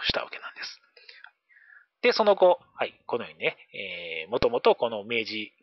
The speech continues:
維新に貢献した人たちは元老として君臨。ね、後に、えー、当然若手の政治家が出てくるんですけども、きっちりと裏でこうね、黒幕みたいな形で、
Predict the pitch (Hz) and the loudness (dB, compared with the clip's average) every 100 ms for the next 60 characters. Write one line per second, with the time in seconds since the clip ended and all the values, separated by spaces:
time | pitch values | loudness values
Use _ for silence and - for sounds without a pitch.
0 | _ - - 110 92 117 117 - 110 110 | _ -8 -4 -4 -4 -12 -4 0 0 -2
1 | 95 - - - - _ - 110 95 - | -6 -6 -6 -12 -20 _ -6 -6 -6 -4
2 | 196 190 - 104 175 185 165 131 - - | 2 2 0 -2 -2 4 4 4 -2 -4
3 | - 82 - - _ - - _ - 180 | -12 -16 -20 -20 _ -20 -20 _ -2 -2
4 | 226 277 262 120 113 156 151 127 117 127 | 0 -6 -6 -4 0 2 4 2 2 0
5 | 131 147 113 98 110 110 160 180 160 196 | 0 -2 -2 -6 -6 -4 -2 -2 -4 -6
6 | 185 156 - 175 190 254 262 - - - | -4 -6 -8 -12 -8 -4 -4 -6 -16 -8
7 | - 226 139 117 101 - - _ - 98 | -2 0 2 2 0 -2 -12 _ -16 -14
8 | - - 117 120 120 143 135 - - 92 | -12 -6 -4 -2 0 2 0 -2 -10 -10
9 | 90 95 123 | -10 -2 -2